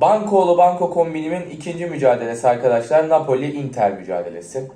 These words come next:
Şöyle baktığımız zaman, e,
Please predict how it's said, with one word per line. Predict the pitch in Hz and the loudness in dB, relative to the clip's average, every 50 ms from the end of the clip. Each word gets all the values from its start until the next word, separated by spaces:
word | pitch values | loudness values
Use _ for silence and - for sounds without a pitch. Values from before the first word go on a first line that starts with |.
| - _ _ _ _ _ - _ _ _ - - | -20 _ _ _ _ _ -20 _ _ _ -20 -12
Şöyle | - - 175 175 175 | -6 0 2 4 6
baktığımız | 185 190 196 196 - 214 208 208 190 160 | 6 4 4 2 0 -2 0 0 0 2
zaman, | 131 123 117 147 156 160 - - - - - - _ _ - | 2 2 4 4 4 2 2 -2 -12 -18 -20 -20 _ _ -2
e, | 139 | 2